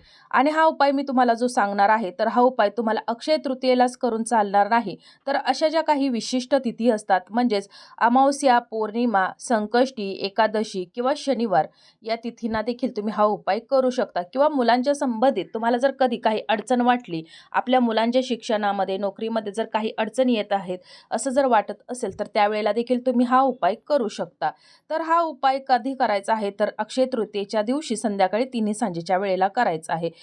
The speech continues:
या दिवशी, अक्षय तृतीयेच्या दिवशी सकाळी स्नान करत असताना आंघोळीच्या पाण्यामध्ये चिमूटभर हळद, चिमूटभर काळे तीळ टाकायचे आहेत.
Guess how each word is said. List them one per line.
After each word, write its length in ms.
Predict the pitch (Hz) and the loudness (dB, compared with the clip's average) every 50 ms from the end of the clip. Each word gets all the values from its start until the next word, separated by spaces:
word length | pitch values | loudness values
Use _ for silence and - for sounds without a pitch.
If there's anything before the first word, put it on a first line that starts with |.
| - - - _ _ | -20 -20 -20 _ _
या 240 | 214 226 294 320 359 | -4 0 0 0 0
दिवशी, 460 | 359 370 370 381 370 - - 226 - - | 0 -4 -8 -8 -8 -6 -8 -8 -8 -8
अक्षय 300 | 214 226 - - 269 254 | -14 -14 -10 -2 -2 -2
तृतीयेच्या 560 | 254 254 247 247 247 247 247 247 247 254 247 | 0 0 -2 -2 0 0 -2 -2 0 0 -2
दिवशी 300 | 233 262 277 285 - 233 | -2 -2 -4 -4 -6 -6
सकाळी 420 | 202 - 233 214 - 220 202 202 220 | -4 -2 -2 -2 0 2 0 0 0
स्नान 380 | - - 240 240 233 247 254 | -2 0 2 2 2 2 0
करत 240 | 247 - 240 202 196 - _ _ - | 0 -2 -2 -2 -2 -4 _ _ -16
असताना 400 | 226 240 - - 220 190 175 160 - _ _ _ - - - - | -14 -14 -4 -2 -2 -2 -2 -4 -10 _ _ _ -20 -20 -14 -4
आंघोळीच्या 600 | - 226 262 262 254 277 285 294 302 269 349 370 | 0 2 2 4 4 2 2 2 0 0 -2 -2
पाण्यामध्ये 760 | 349 - _ - 254 226 214 220 233 240 254 247 233 180 175 | -2 -2 _ -4 -2 -2 -2 -2 -4 -4 -2 -2 -4 -4 -6
चिमूटभर 600 | 185 _ - - 262 247 262 269 269 262 254 254 247 | -10 _ -6 -4 0 2 2 2 4 4 4 4 4
हळद, 320 | 247 254 277 254 196 190 - _ - | 4 2 4 4 4 2 2 _ -8
चिमूटभर 400 | 247 233 233 220 214 214 220 226 | -6 -4 -4 -4 -2 -2 -2 -2
काळे 380 | 233 - 214 208 208 214 220 | -2 0 2 2 2 2 -2
तीळ 420 | 220 220 _ _ - 269 226 170 165 _ _ _ _ _ _ _ - | -6 -8 _ _ -14 -12 -12 -12 -12 _ _ _ _ _ _ _ -8
टाकायचे 460 | 214 220 226 233 220 220 214 220 220 | -8 -6 -4 -4 -4 -4 -4 -4 -4
आहेत. 160 | 220 220 | -4 -4